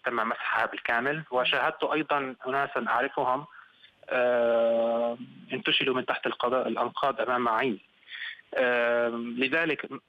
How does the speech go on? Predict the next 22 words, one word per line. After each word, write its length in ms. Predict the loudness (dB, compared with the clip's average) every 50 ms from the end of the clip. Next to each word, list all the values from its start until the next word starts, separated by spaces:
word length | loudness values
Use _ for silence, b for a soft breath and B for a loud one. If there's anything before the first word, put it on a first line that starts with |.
| -14 -10
عندما 440 | -8 -6 -2 -2 0 0 2 2 0
أقول 280 | 0 0 0 0 0 0
أن 200 | 0 0 0 2
ما، 360 | 2 2 2 2 2 0 0 -2 -2
ما 180 | 0 0 2
نشاهده 580 | 2 0 0 -2 0 0 0 0 0 0 0 0
في 160 | 0 0 0
غزة 260 | 0 0 0 0 0
غير 260 | 0 2 0 0 0 -2
مسبوق، 520 | -2 -4 -2 -2 0 0 0 0 0 0
هو 160 | 0 0 0
في، 200 | 0 -2 -4 -2 -2
بالفعل 440 | -2 -4 -2 0 0 2 2 0 0 -2 -2
غير 140 | -2 -2 -2
مسبوق 500 | -4 -6 -6 -8 _ -2 -2 -2 -2 -2 -6 -8 -6 -6
إذا 220 | -2 -2 0 0
أخذنا 340 | 0 0 -2 -2 0 -2 -2
بعين 340 | 0 0 0 0 0 0 0
الاعتبار 540 | 0 0 0 -2 -2 -2 0 2 2 2 0
الأيام 520 | 0 -2 -2 0 0 0 0 0 0 -2
ال-، 160 | -2 -2 -2 -4
الستة 560 | -6 -8 -6 -6 -8 -8 -6 _ -2 -2 -2